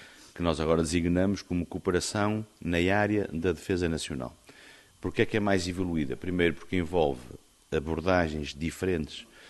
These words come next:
da cooperação técnico-militar clássica. Segundo, porque, como vai acontecer agora,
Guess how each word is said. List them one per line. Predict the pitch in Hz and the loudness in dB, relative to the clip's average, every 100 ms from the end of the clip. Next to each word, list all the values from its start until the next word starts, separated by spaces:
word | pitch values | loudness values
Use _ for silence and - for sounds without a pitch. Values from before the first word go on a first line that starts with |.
| - _ | -20 _
da | 78 | -4
cooperação | 80 - 87 82 82 | -4 -2 -2 0 -4
técnico-militar | 76 82 76 - 78 76 76 95 92 | -2 -2 -4 -6 -4 -4 -2 0 0
clássica. | 104 104 113 - - | 2 2 2 -2 -6
Segundo, | - - 107 113 85 | -4 -4 2 4 4
porque, | - 92 82 - 113 - - | 0 -6 -6 -2 -2 -2 -10
como | - 76 73 71 | -6 -2 0 -2
vai | 60 78 | 0 0
acontecer | 71 - 71 - 82 | 0 -4 -8 -6 -4
agora, | 87 98 101 | -2 -2 -2